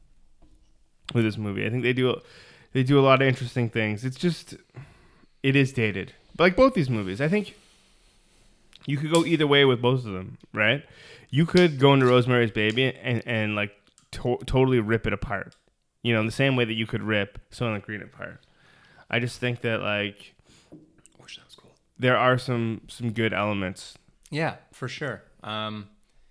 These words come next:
Speaker 1: It, it kind of has a Inception-esque ending too, where you're just like, "Oh."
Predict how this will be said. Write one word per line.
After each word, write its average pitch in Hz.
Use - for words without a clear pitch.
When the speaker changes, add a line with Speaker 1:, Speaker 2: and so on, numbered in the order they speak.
Speaker 1:
It, 147
it 160
kind 202
of 190
has 180
a 131
Inception-esque 117
ending 101
too, 101
where -
you're 104
just 107
like, 98
"Oh." 117